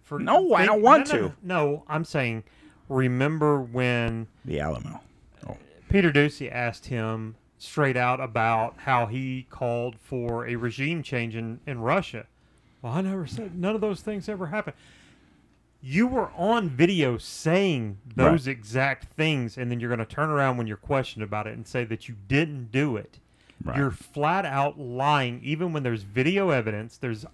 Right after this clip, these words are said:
Speaker 1: audio video evidence of you saying the exact thing, and you're gonna sit here and bold-faced lie and say that that never happened.
Speaker 2: You know what I would call him at that point?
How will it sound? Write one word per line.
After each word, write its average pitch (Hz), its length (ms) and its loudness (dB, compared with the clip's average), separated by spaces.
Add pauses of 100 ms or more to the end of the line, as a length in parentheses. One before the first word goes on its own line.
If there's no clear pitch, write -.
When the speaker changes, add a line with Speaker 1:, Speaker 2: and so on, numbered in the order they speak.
Speaker 1:
audio 160 480 4
video 117 680 0
evidence 117 540 -6 (280)
of 117 200 -6
you 127 300 -4
saying 131 380 -2
the 113 80 -6
exact 113 440 -4
thing, 120 380 -6
and 120 100 -8
you're 110 100 -6
gonna 107 160 -8
sit 139 180 -6
here 127 120 -4
and 110 140 -6
bold-faced 127 500 -6
lie 113 200 -2
and 110 100 -8
say 123 220 -4
that 110 180 -12 (500)
that 127 240 2
never 123 220 0
happened. 107 380 -4
Speaker 2:
You 117 120 6
know 123 120 10
what 123 140 10
I 101 120 6
would 120 180 4
call 120 240 8
him 117 180 6
at 95 100 4
that 98 200 2
point? 135 360 2